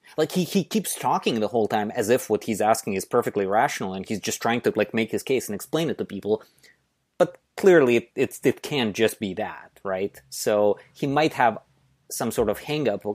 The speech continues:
about getting buried that might be beyond, like, our rational, you know, parsing.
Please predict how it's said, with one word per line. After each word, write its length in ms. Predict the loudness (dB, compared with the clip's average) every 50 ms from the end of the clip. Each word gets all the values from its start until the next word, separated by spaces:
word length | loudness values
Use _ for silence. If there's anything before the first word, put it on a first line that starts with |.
| -4
about 360 | -2 -2 0 0 0 0 0 0
getting 280 | 0 0 0 -2 0
buried 420 | 2 2 4 4 2 2 0 -2 -6 -8
that 360 | -10 -8 -6 -4 -4 -4 -6 -8 -20 -18 -14
might 340 | -10 -6 -4 -2 -2 -2 -2
be 100 | -4 -6
beyond, 560 | -4 -4 -4 -4 -4 -6 -8 -8 -8 -8 -6
like, 160 | -6 -6 -6 -6
our 420 | -6 -4 -4 -4 -4 -4 -6 -10 _ _ _ _ -6
rational, 720 | -4 -2 -2 -2 -4 -6 -6 -8 -8 -8 -8 -8 -10 -10 -10
you 120 | -10 -8 -6
know, 260 | -6 -4 -4 -6 -8 _ _ _ -10
parsing. 560 | -8 -6 -6 -6 -6 -6 -10 -10 -10 -12 -12